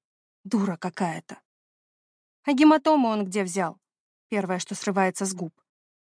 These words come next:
Алиса стоит рядом со мной и также хмурится, а Егор вообще без настроения. Оно и ясно. Тема капитаном у них был.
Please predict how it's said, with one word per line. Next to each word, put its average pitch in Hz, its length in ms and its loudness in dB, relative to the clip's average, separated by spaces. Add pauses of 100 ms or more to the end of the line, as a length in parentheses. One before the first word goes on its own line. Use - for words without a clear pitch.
(140)
Алиса 311 340 2
стоит 269 300 -2
рядом 254 260 2
со 262 140 0
мной 311 240 4
и - 20 -2
также 269 300 0
хмурится, 196 640 -2 (260)
а 220 80 2
Егор 226 300 4
вообще 254 320 0
без 160 180 -6
настроения. 175 760 -6 (880)
Оно 240 260 6
и 269 80 6
ясно. 208 600 0 (600)
Тема 294 280 6
капитаном 254 600 0
у 185 40 0
них 185 220 -2
был. 175 300 -8